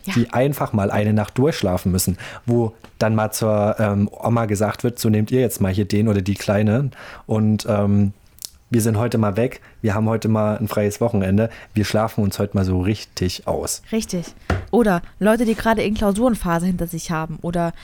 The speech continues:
Speaker 1: die irgendwie n-, von einem Rave kommen, frisch von einem Rave und einfach mal ein bisschen entspannen wollen. Oder Leute,
Speaker 2: Das
Speaker 1: die
Speaker 2: ist
Speaker 1: einfach
Speaker 2: das Anschlussfestival
Speaker 1: Ja.
Speaker 2: zu einem anderen Festival.
Speaker 1: Ja,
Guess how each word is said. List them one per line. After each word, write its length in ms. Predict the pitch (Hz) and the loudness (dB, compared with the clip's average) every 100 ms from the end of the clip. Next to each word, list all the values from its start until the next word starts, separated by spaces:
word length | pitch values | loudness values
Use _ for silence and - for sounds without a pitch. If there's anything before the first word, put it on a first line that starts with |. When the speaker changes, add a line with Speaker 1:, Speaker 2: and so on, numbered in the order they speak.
| - - | -18 -6
Speaker 1:
die 120 | 185 | -4
irgendwie 600 | 165 175 180 180 175 175 - | -2 -2 -2 -2 -4 -4 -6
n-, 200 | 190 180 | -6 -2
von 200 | 247 277 | -2 -2
einem 160 | 285 | 0
Rave 220 | 254 285 - | 0 -2 -2
kommen, 280 | 170 156 | -2 -2
frisch 280 | 175 359 403 | -4 -6 -6
von 140 | - 339 | -6 -6
einem 180 | 285 | -2
Rave 220 | 226 226 262 | 0 0 -2
und 120 | 208 | -6
einfach 300 | - 214 214 | -8 -4 -2
mal 140 | 208 208 | 0 0
ein 60 | |
bisschen 200 | 202 202 | -2 -4
entspannen 480 | 180 - - 185 190 | -8 -8 -4 -2 -2
wollen. 240 | 160 156 - - - | -4 -6 -8 -14 -6
Oder 100 | 208 | 2
Leute, 140 | 220 208 | 4 4
Speaker 2:
Das 100 | 196 | 2
Speaker 1:
die 120 | 196 | 2
Speaker 2:
ist 100 | 165 | 2
Speaker 1:
einfach 140 | 214 240 | 2 0
Speaker 2:
das 180 | 233 | 2
Anschlussfestival 1200 | 143 170 170 160 151 - 139 120 139 123 123 127 - | 2 2 2 2 2 2 0 2 2 4 4 2 -4
Speaker 1:
Ja. 120 | - | -6
Speaker 2:
zu 160 | - 131 | 0 2
einem 120 | 113 | 2
anderen 440 | 120 131 104 92 | 2 2 2 -2
Festival. 520 | - 90 - 95 85 82 | -2 -2 -2 -6 -8 -4
Speaker 1:
Ja, 320 | 302 330 208 | -2 -2 -2